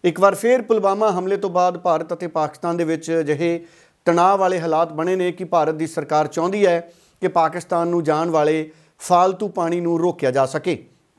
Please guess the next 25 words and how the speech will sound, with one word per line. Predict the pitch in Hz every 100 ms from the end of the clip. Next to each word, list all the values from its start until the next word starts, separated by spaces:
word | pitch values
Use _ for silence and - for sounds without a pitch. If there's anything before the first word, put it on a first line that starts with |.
| _ _ _ _ _ -
ਕਾਨੂੰਨ | 170 180 220
ਮੁਤਾਬਕ | 208 185 196 226
ਪਾਕਿਸਤਾਨ | 214 175 190 - 175 180
ਨੂੰ | 170 170
ਫਾਲਤੂ | 147 139 147 185
ਪਾਣੀ | 165 170
ਜਾ | 156 143 156
ਰਿਹਾ | 180
ਹੈ | 175
ਅਤੇ | 175 175
ਉਸ | 156 170
ਨੂੰ | 156 156 160 - _ -
ਰੋਕਿਆ | 185 208 202 147
ਜਾ | 139
ਸਕਦਾ | 135 160 160
ਹੈ, | 196
ਪਰ | 196 190
ਦੇਖਣ | 156 190 233
ਵਾਲੀ | 233 226
ਗੱਲ | 208 208 208
ਇਹ | 214
ਹੈ | 196 190 - _ _ _ -
ਕਿ | 214
ਕੀ | 214 202 247 - - _ _ _ _ _ _ _ _ _ _ -
ਭਾਰਤ | 185 185 190